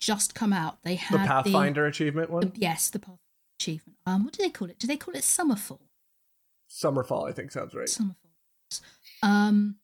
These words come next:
Speaker 1: so it's, so it's entirely possible that there will be an event like that where you go around and, uh, and everybody on the server helps everybody else get
Speaker 2: Yeah.
Speaker 1: the, get the items.
Speaker 2: The same thing happened with Elsewhere too.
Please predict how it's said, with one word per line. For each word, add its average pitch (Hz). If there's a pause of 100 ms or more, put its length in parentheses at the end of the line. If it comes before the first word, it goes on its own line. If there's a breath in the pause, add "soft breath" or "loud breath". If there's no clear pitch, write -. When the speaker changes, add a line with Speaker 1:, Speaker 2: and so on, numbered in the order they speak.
(280)
Speaker 1:
so 294
it's, 262
so 269
it's -
entirely 240
possible 202
that -
there 180
will 175
be 175
an 165
event 165
like -
that 165
where 165
you - (400)
go 160
around 160
and, 160 (720)
uh, 156 (540)
and 269
everybody 208
on 196
the 180
server 180
helps 190
everybody 175
else 160
get -
Speaker 2:
Yeah. -
Speaker 1:
the, 165 (220)
get -
the 170
items. 165
Speaker 2:
The 180
same 233
thing 302
happened 175
with 135
Elsewhere 143
too. -